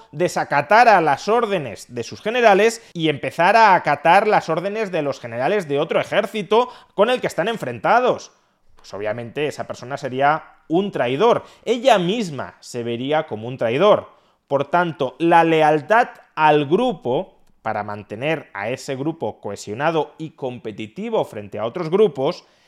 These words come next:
requiere la aceptación ciega de la estrategia de ese partido político, máxime cuando esa estrategia está siendo exitosa para conquistar el poder. Por muy inmoral que sea esa estrategia, denunciar dentro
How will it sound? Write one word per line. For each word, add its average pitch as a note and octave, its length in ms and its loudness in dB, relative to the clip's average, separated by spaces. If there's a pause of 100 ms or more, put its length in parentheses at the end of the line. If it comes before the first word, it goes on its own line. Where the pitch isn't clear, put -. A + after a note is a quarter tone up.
(140)
requiere E3 920 0
la C#3+ 240 0
aceptación D#3+ 800 -4
ciega F#3+ 880 4
de G3 240 2
la B3+ 100 4
estrategia G3 880 -2
de C#3 220 -4
ese D#3+ 200 -6
partido A#2 520 -6
político, D#3+ 720 -8 (220)
máxime F#3 680 -2
cuando G2 360 -8
esa A2 180 -8
estrategia D3+ 560 -4
está B2+ 240 -2
siendo D3 340 -6
exitosa D#3 600 -2
para G#3+ 200 2
conquistar B2+ 500 -8
el F3 100 0
poder. - 540 -4 (200)
Por E3 200 2
muy C4 300 -4
inmoral G#3+ 520 2
que F3 120 -6
sea F#3 280 -2
esa F3 140 -2
estrategia, G3 720 -4 (200)
denunciar D#3 1000 2
dentro F3+ 680 2